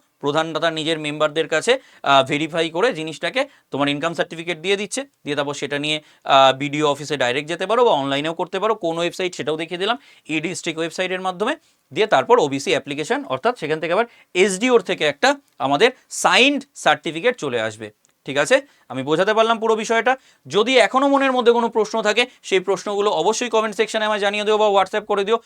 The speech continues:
তোমরা দেখছো, তোমরা কমেন্ট সেকশনে জানালে বা WhatsApp-এ রিপ্লাই করলে সঙ্গে সঙ্গে আমি সেই প্রশ্নগুলো নিয়ে একটা ভিডিও বানিয়ে দিচ্ছি।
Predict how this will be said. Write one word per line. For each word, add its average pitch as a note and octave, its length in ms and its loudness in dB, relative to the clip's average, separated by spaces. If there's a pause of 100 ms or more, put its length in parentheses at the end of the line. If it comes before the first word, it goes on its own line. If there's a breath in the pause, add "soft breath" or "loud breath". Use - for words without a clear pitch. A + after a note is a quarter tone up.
(180 soft breath)
তোমরা F3 220 2
দেখছো, G3 260 2
তোমরা G#3 200 2
কমেন্ট F#3 260 0
সেকশনে G3 300 -4
জানালে G#3 260 2
বা A#3+ 80 4
WhatsApp-এ G3 400 2
রিপ্লাই G3 260 -2
করলে G3+ 200 0 (200 soft breath)
সঙ্গে G#3+ 280 0
সঙ্গে A3+ 180 -2
আমি A3+ 100 -2
সেই A3 140 -2
প্রশ্নগুলো G3+ 500 -4
নিয়ে A3 140 -2
একটা F#3+ 160 -2
ভিডিও D#3+ 300 -2
বানিয়ে G#3 240 0
দিচ্ছি। G#3+ 280 -6